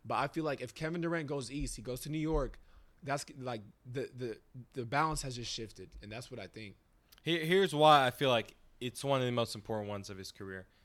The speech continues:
Speaker 2: 'Cause, you know, his first two seasons coming in, it's never really been about Durant. It's always been, you know, this Curry's team. He's already got two Finals M V P under his belt. In this, this season, I feel like this Warriors team faces more adversity.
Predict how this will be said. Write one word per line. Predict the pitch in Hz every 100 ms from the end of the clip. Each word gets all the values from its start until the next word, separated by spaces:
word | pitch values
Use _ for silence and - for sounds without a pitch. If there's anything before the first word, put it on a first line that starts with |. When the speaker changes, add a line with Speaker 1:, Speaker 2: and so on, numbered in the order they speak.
| -
Speaker 2:
'Cause, | 123 120
you |
know, | 131 120
his | 123
first | - 180 156
two | -
seasons | 151 151 139 131 117
coming | - 123 120
in, | 113 113 - _ - -
it's | - - 151
never | 151 139
really | 131 131 127
been | 107 120 117 110
about | 104 107 101 95
Durant. | 110 107 110 110
It's | 107
always | 110 95
been, | 110 107
you | 107
know, | 104
this | 104 104
Curry's | - 117 110
team. | - 113 110 104 _
He's | - 127
already | 185 165
got | 139
two | - 135
Finals | 131 123 113 113
M | 110
V | 110
P | - 117
under | 107 104
his | 101
belt. | 98 110 107 - _ _ _
In | 123 123
this, | 143 165 - - - _
this | 160 -
season, | - 175 156 151
I | 127
feel | 151
like | 131
this | 123 -
Warriors | 123 131 131 127
team | - 131 131 127 _ _
faces | - 127 - 113
more | 117 120
adversity. | 113 98 113 - 123 117